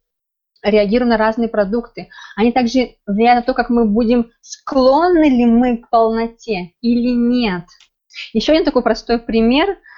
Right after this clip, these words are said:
был, э, в Рамбаме, когда я работала в Рамбаме, э, в, эм, делали пересадку, было, э,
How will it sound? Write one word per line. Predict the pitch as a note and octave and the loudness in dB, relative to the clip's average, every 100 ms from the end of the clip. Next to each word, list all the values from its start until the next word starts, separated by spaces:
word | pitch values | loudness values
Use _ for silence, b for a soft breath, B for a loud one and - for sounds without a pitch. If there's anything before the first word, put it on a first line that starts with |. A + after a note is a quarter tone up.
| B B | B B
был, | F#3+ A#3+ A#3 G#3+ | -2 2 4 2
э, | - F#3+ G3 G3 G3 | 2 0 0 0 -4
в | - F#3 | -6 -6
Рамбаме, | A#3 B3 A3+ G3+ | -2 -2 -2 -4
когда | G3 F3+ F#3+ | -6 -6 -4
я | F#3+ | -4
работала | F#3+ F#3+ G3 | -4 -6 -8
в | G#3 | -4
Рамбаме, | C4+ D4 A3+ G3 F3+ - | -4 -2 0 0 -2 -6
э, | F#3+ G3 F#3+ F3+ E3+ | -4 -2 -4 -8 -18
в, | F3+ | -10
эм, | F3+ F3 F3+ F3 D#3+ - _ _ - - _ _ | -4 -4 -4 -4 -6 -12 _ _ -20 -20 _ _
делали | F#3+ B3 C4+ C4 | -2 0 2 2
пересадку, | A#3+ G#3+ A3 B3 A3+ A3+ - - G3 F3+ | 0 0 0 0 0 -2 -8 -4 -2 -2
было, | F#3+ G3+ A3 A#3+ | -6 -4 0 2
э, | A3+ G3 F#3+ | 0 -4 -10